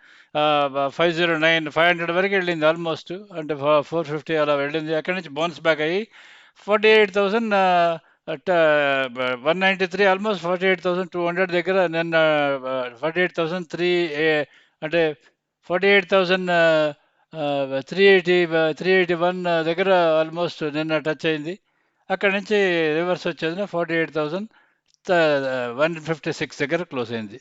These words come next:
నిన్న, నిన్న క్లోజ్ అయింది. అంటే, టీసీఆర్ దాటింది, పైకి వెళ్ళింది, మళ్ళీ టీసీఆర్ బ్రేక్ అయింది, డౌన్లో మైనస్ థర్టీ సిక్స్ పాయింట్స్లో క్లోజ్ అయింది. దీంట్లో మెయిన్ ఈ up movement of,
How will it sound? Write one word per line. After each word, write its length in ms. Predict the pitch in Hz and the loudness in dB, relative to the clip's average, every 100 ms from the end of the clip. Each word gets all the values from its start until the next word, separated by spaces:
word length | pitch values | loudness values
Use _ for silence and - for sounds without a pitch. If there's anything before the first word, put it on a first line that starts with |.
| - | -6
నిన్న, 280 | 139 151 143 | -4 -2 -2
నిన్న 260 | 139 151 | -2 -4
క్లోజ్ 260 | 147 131 120 | -4 -6 -6
అయింది. 120 | 135 | -6
అంటే, 160 | 139 160 | -6 -6
టీసీఆర్ 420 | 165 170 165 165 | -4 -2 0 2
దాటింది, 520 | 147 160 170 175 214 - _ _ - | 2 2 0 -4 -4 -6 _ _ -6
పైకి 220 | 156 160 | -4 -2
వెళ్ళింది, 320 | 175 170 175 | -4 -4 -4
మళ్ళీ 260 | 196 170 160 | -6 -4 -4
టీసీఆర్ 400 | 156 165 175 156 | -4 -6 -4 -4
బ్రేక్ 260 | 139 156 147 | -2 -2 -2
అయింది, 300 | 147 160 226 _ _ _ - | -4 -4 -8 _ _ _ -4
డౌన్లో 340 | 165 175 170 156 | -2 0 -2 -2
మైనస్ 360 | 147 156 147 | -2 -2 -4
థర్టీ 220 | 156 143 | -6 -6
సిక్స్ 220 | 135 139 - | -8 -10 -8
పాయింట్స్లో 280 | 131 135 156 | -8 -8 -10
క్లోజ్ 240 | 131 117 | -10 -8
అయింది. 300 | 110 104 98 - _ _ _ _ _ _ _ _ 160 | -8 -10 -12 -20 _ _ _ _ _ _ _ _ -6
దీంట్లో 500 | 160 240 233 247 226 | 0 0 2 2 2
మెయిన్ 460 | 190 202 247 247 | -2 0 2 0
ఈ 420 | 220 196 202 208 196 | 0 -2 -2 -2 0
up 340 | 180 185 226 | -2 -4 -6
movement 340 | 220 220 214 | 0 2 2
of, 160 | 196 202 | 2 -2